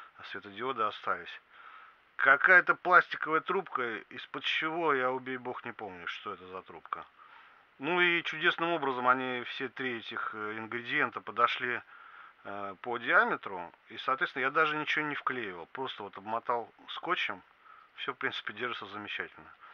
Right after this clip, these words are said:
Дальше. Раньше в качестве питания я использовал, вот, ну, тут, тут нужно четыре с половиной вольта. Три батарейки, обмотал их тоже скотчем, и у меня они вот так вот держались.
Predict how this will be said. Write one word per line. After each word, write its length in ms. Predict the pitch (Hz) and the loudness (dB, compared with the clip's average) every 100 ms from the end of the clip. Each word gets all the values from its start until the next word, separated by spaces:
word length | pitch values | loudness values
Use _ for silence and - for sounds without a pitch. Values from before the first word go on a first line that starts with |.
| - - - - _ _ _ _ _ _ - - | -18 -18 -18 -20 _ _ _ _ _ _ -10 -6
Дальше. 460 | 131 147 139 - 127 | 8 12 12 12 12
Раньше 340 | 151 175 151 | 12 12 4
в 60 | - | 6
качестве 320 | 143 - 131 | 6 6 -6
питания 440 | 127 135 143 120 | -2 6 6 6
я 120 | 123 127 | 2 0
использовал, 600 | - 139 127 127 123 113 | 0 0 0 -2 -4 -6
вот, 180 | 113 107 | -10 -10
ну, 140 | 143 123 | -8 -6
тут, 200 | 110 - _ - | -8 -14 _ -18
тут 220 | - 120 | -14 -10
нужно 220 | 127 113 113 | -8 -8 -8
четыре 240 | - 117 | -6 -8
с 60 | - | -4
половиной 360 | 123 123 135 | 2 4 2
вольта. 380 | 165 226 117 92 - - - - - - | 0 -2 -2 -2 -6 -14 -16 -18 -20 -4
Три 140 | 143 | -2
батарейки, 560 | 160 156 156 175 202 147 | 0 8 10 10 8 6
обмотал 480 | 120 113 127 147 123 | 2 4 2 4 2
их 80 | - | 0
тоже 240 | 131 117 | -4 -4
скотчем, 560 | 117 - 185 - 120 95 - - | -6 -2 0 0 -2 -4 -14 -16
и 260 | 117 143 143 | -8 -4 -2
у 140 | 104 | -4
меня 220 | 127 135 | -2 0
они 100 | 135 | 0
вот 140 | 127 127 | 0 2
так 200 | 123 - | 2 2
вот 100 | 110 | -6
держались. 460 | 117 110 107 82 | -4 -2 -2 -4